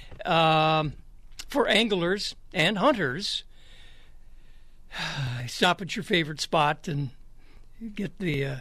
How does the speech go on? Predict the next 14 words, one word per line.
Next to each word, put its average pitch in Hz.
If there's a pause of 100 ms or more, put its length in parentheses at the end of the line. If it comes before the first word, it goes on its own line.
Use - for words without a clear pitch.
scoop -
on 170
that. 165 (800)
I -
think -
you 190
can, 147
uh, 127
charge 247
it 185
or 165
pay 160
cash 156
or 151